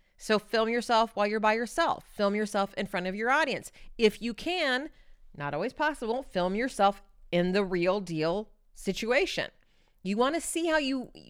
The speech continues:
you show up differently when different things are present. I don't watch as much video of myself nowadays as I used to, but I listen to all my podcasts, and I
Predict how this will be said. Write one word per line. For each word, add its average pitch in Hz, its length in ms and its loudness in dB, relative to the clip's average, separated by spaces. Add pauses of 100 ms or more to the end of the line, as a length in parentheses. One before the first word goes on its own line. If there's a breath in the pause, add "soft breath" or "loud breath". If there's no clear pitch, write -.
you 220 200 -2
show 269 320 2
up 254 280 2
differently 165 720 -2 (280 soft breath)
when 190 160 2
different 196 400 -2
things 180 240 -2
are 160 100 -4
present. - 440 -4 (840)
I 262 320 6 (920 loud breath)
don't 226 220 6
watch 226 220 0
as 185 100 -4
much 190 160 0
video 196 240 2
of 214 60 0
myself 226 500 2
nowadays 208 720 2
as 180 100 0
I 165 60 0
used 170 300 -2
to, 269 100 -2
but 208 100 2
I 175 100 6
listen 202 260 -2
to - 160 -4
all 170 100 4
my 175 120 2
podcasts, 202 800 -4 (540 soft breath)
and 170 420 2
I 170 360 4